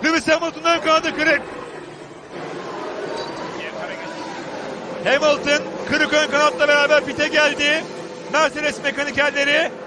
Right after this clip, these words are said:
hazırlıksız yakalandı sevgili seyirciler. Büyük telaş var Mercedes'te.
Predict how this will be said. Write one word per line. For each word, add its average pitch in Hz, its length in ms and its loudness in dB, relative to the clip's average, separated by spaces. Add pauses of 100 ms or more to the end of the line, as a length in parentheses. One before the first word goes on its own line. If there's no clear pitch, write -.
(300)
hazırlıksız 311 580 0
yakalandı 311 520 4
sevgili 311 360 0
seyirciler. 294 500 2 (100)
Büyük 349 300 4
telaş 330 380 4
var 320 200 6
Mercedes'te. 302 760 2